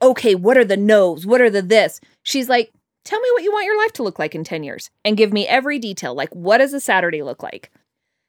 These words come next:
She's guiding your brain to look at things in a very different way. And then she grabs things from that. And I think, I think though, as you get further into the coaching, and I'd have to ask her specifically, that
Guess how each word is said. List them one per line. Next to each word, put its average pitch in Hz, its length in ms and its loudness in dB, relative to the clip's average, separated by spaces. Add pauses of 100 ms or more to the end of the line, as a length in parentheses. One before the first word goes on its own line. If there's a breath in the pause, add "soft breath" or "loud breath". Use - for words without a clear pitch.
She's 220 280 -4
guiding 226 580 2
your 190 120 -2
brain 175 380 -4
to 220 100 -6
look 185 160 -2
at 185 100 -6
things 196 220 -2
in 185 80 0
a 170 60 -4
very 165 440 -4
different 170 500 -8
way. 160 440 -6 (800)
And 214 180 2
then 196 160 2
she 220 220 -4
grabs 175 440 0
things 170 300 -8
from 156 280 -10
that. 135 440 -8 (340)
And 262 140 4
I 311 80 2
think, 330 460 -8 (340)
I 247 80 2
think 254 220 -4
though, 233 160 4
as 214 200 0
you 214 80 -4
get 185 280 -2
further 214 340 0
into 285 360 -4
the 214 100 -4
coaching, 185 600 -6 (560)
and 220 120 0
I'd 220 120 4
have 226 220 -2
to - 120 -6
ask - 260 -4
her 190 100 -6
specifically, 180 840 -8 (720 soft breath)
that 180 500 2